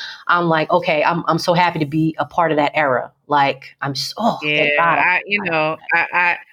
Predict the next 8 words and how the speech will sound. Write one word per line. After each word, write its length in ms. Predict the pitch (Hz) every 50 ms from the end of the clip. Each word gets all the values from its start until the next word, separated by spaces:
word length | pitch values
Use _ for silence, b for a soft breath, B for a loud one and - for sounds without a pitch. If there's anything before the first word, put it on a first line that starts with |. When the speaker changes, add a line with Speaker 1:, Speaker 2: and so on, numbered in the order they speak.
| b b b
Speaker 2:
I 100 | 220 240
love 340 | 262 269 285 294 320 302 285
the 80 | 320
new 200 | 302 285 294 294
music 560 | 285 302 349 285 269 254 277 269 254 247 247 -
too, 400 | - 294 269 269 262 262 262 262
but 160 | 226 214 208
I, 160 | 208 208 -